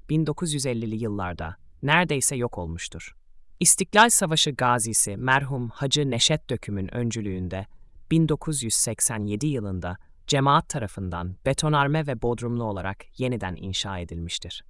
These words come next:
Çakırcıbaşı Mescidi olarak da bilinen yapının çatısı kiremitle kaplıdır ve iç duvarları tamamen çinilerle süslenmiştir. Mihrap ve vaaz kürsüsü çiniden,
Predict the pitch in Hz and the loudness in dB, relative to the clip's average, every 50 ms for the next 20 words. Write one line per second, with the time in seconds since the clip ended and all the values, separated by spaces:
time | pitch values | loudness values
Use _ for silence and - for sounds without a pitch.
0 | - - - - - - - - - - - - - - - - - - - 180 | -20 -20 -20 -20 -20 -20 -20 -20 -20 -20 -20 -20 -20 -20 -20 -8 -2 2 2 2
1 | - 220 208 180 208 208 196 190 - - 165 160 151 151 - - 156 160 156 170 | 4 2 2 4 2 2 4 4 4 4 4 4 4 4 2 2 0 0 2 2
2 | 147 131 127 120 110 104 - - 117 101 107 104 101 98 98 92 92 92 95 110 | 0 0 0 0 -2 -2 -4 -6 -6 -6 -4 -4 -4 -4 -4 -4 -4 -4 -4 -6
3 | 107 - 113 107 101 98 - - 139 - - 120 - - - 147 - - - - | -4 -4 -4 -4 -4 -4 -4 -6 -6 -2 2 2 2 2 2 -2 -10 -8 -6 -2
4 | 151 151 147 151 - - - - - 95 92 - - 95 85 90 90 - - - | 0 0 0 0 -2 -4 -8 -8 -8 -10 -10 -10 -10 -10 -10 -10 -10 -12 -14 -20
5 | - - - - - - - - - - 185 165 - - - 147 123 113 110 107 | -20 -20 -20 -20 -20 -10 -6 -6 -4 -2 0 2 2 2 2 2 2 2 2 2
6 | 104 101 113 - - - 127 139 135 120 110 95 98 98 98 - - - 131 131 | 0 -4 -4 -6 -4 -2 0 0 2 2 0 0 -2 -2 -2 0 0 0 0 2
7 | 123 120 120 110 101 90 87 - - - - - - 90 90 87 87 85 - - | 2 2 2 2 0 -2 -2 -2 -2 -2 -2 -4 -4 -6 -6 -6 -6 -6 -6 -6
8 | - 85 - - - - - - - - - - - - - - - - - 156 | -8 -10 -14 -14 -16 -20 -20 -20 -20 -20 -20 -18 -18 -18 -18 -18 -16 -4 0 2
9 | 156 151 - - 180 175 - - - - 131 123 110 123 127 151 160 151 - - | 2 2 4 4 4 4 4 0 -4 -2 0 2 4 4 6 6 6 4 2 -2
10 | - 120 107 - - 95 - - - - - 107 107 101 98 95 101 143 175 | -4 -6 -6 -4 -4 -4 -4 -4 -4 -4 -4 -4 -4 -4 -4 -6 -6 -6 -8